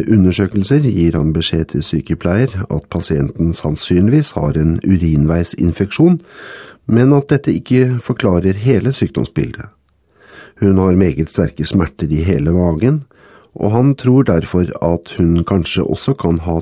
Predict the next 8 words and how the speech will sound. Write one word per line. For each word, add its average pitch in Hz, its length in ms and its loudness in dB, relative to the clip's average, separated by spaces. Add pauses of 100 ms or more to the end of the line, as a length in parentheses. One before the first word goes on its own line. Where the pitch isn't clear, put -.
tarmslyng, 82 800 0 (340)
ileus. 95 800 0 (1400)
Legen 143 480 4
rekvirerer 85 560 2
smertestillende 87 760 0 (180)
i 76 240 -2
sprøyte 101 640 -2 (240)
intramuskulært 85 1500 -2